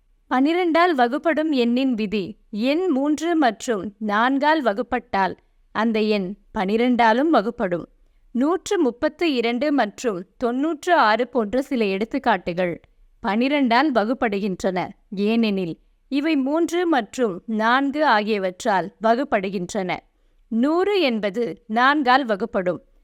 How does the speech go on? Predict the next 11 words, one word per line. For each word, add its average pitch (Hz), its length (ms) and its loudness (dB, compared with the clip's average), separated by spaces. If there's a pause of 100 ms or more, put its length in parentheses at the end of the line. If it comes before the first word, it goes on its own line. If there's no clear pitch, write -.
(160)
ஆனால் 220 540 2
மூன்றால் 240 580 0
வகுப்படாது. 185 680 -2 (300)
எனவே 202 380 0 (200)
இது 233 300 -2
பனிரெண்டால் 262 680 2
வகுப்படாது. 196 640 0 (960)
பதினைந்தால் 320 680 2
வகுப்படும் 277 640 0
எண்ணின் 247 400 0
விதி. 202 320 -2